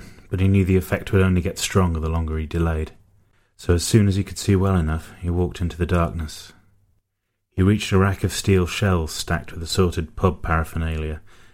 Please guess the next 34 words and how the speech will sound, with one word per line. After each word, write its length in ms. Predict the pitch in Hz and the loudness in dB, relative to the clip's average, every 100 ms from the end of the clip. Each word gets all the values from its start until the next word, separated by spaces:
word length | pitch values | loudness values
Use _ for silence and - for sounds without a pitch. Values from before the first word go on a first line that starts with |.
| _ | _
and 100 | - | -12
squeezed 340 | - - 98 90 | -2 2 2 4
himself 380 | 90 - 90 80 | 0 2 0 2
around 320 | 90 90 85 | 2 2 0
behind 340 | 82 92 90 | 2 2 4
them 140 | 80 78 | 0 -4
to 140 | - | -4
another 240 | 82 82 | -4 -4
door, 340 | 80 85 80 76 - - _ _ | -2 -2 -2 -4 -12 -20 _ _
which 140 | 80 - | -10 -6
he 60 | |
pushed 340 | 90 104 87 90 | -2 0 0 2
open 360 | 85 85 80 | 0 0 -6
and 120 | 78 | -4
walked 300 | 80 82 - | -4 -4 -6
through, 340 | - 90 80 76 - _ - _ | -2 0 0 -4 -14 _ -20 _
down 220 | - 87 85 | 0 2 2
a 40 | |
flight 300 | - 92 87 | 0 0 0
of 80 | - | -2
concrete 460 | - 98 - 87 | 0 0 0 -2
stairs 500 | - - 92 80 78 | -4 0 0 0 -4
and 100 | - | -4
into 220 | 82 80 80 | -6 -6 -6
a 40 | |
dimly 320 | 78 85 82 | -2 -2 0
lit 240 | 82 82 - | -2 -2 -4
cellar 320 | - 85 80 | -4 -2 -2
room. 280 | 78 78 76 _ _ _ _ _ _ _ _ _ _ - | -4 -8 -12 _ _ _ _ _ _ _ _ _ _ -10
The 60 | |
smell 320 | - 104 92 | -2 2 2
was 140 | 85 82 | 2 0
now 220 | 87 85 | 0 0
overpowering, 680 | 82 - - 90 80 76 76 | -2 -4 -4 -2 -2 -6 -10